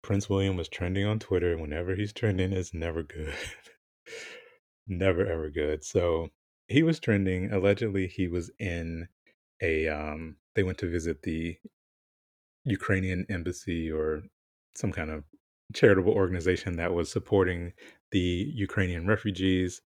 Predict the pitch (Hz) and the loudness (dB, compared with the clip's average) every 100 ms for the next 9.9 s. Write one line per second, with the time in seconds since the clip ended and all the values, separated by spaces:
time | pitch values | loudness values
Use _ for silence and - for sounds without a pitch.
0 | _ 101 92 95 90 90 120 147 131 98 | _ -4 -2 -2 -2 2 2 2 0 0
1 | 90 85 98 87 87 - 87 82 80 78 | 0 0 0 0 -2 -2 -4 -4 -4 -4
2 | 76 - 95 95 101 120 110 98 117 117 | -4 0 2 2 2 0 2 2 2 0
3 | 110 110 98 104 95 85 85 82 85 - | 2 4 4 2 0 -2 -2 -4 -8 -14
4 | - - - 95 101 107 107 - - 90 | -20 -16 -8 -2 0 0 -2 -2 0 0
5 | 85 85 80 - 82 - 156 156 87 90 | 0 -2 -6 -6 -6 -2 0 2 2 0
6 | - - - - 104 87 92 80 - - | -4 -12 -18 -6 -2 0 0 -4 -12 -16
7 | - - - - 117 110 113 104 98 85 | -16 -16 -20 0 2 4 4 4 4 0
8 | 85 92 - 92 85 87 87 - 85 82 | 0 -2 -2 -4 -4 -2 -4 -4 -8 -4
9 | 80 - 85 80 80 82 76 76 | -6 -4 -6 -6 -6 -6 -6 -8